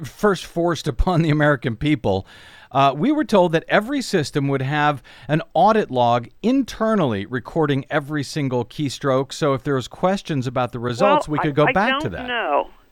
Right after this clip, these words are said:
Speaker 2: because I'm not allowed to look.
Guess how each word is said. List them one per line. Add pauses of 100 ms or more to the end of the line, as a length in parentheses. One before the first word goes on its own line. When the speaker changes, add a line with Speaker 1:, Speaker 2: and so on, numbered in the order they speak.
(180)
Speaker 2:
because (720)
I'm
not
allowed
to
look.